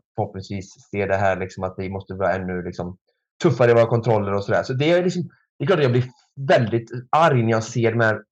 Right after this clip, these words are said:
ungdomarna sitta där och säger att de inte bryr sig när de tar pengar från, från andra människor. Eh, men när jag ser det här då, eh,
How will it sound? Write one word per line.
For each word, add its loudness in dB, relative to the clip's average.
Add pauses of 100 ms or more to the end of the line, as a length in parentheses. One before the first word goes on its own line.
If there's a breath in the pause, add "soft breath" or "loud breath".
ungdomarna -2
sitta -4
där 2
och 0
säger 0
att -6
de -2
inte -6
bryr -4
sig 0
när -2
de -4
tar 0
pengar -4
från, -8 (380)
från -2
andra -2
människor. -2 (420 soft breath)
Eh, 4 (100)
men 2 (120)
när 0
jag 2
ser -2
det 2
här 2
då, -2
eh, -12